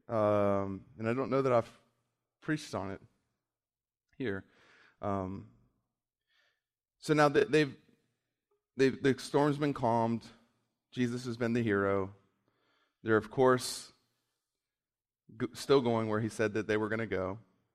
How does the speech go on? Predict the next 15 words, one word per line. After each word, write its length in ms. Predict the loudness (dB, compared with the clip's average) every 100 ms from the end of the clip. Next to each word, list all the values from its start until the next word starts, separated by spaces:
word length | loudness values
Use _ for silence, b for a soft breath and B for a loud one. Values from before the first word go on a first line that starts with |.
| _ b b b b
Says, 120 | -4
"They 120 | 0 4
come 240 | 4 4
to 120 | 2
the 100 | 2
other 160 | 2 0
side 240 | 4 4
of 80 | 4
the 100 | -2
sea." 340 | -4 -2 -2 -6 -4
Duh. 280 | 2 2 0 -6 _ _ _ _ _ _ _ _ _ _ _ _ _ _ _ _ _ _ _ _ _ -18
Of 100 | -4
course 240 | -2 -2
they 140 | -2 -2
did. 240 | -2 -6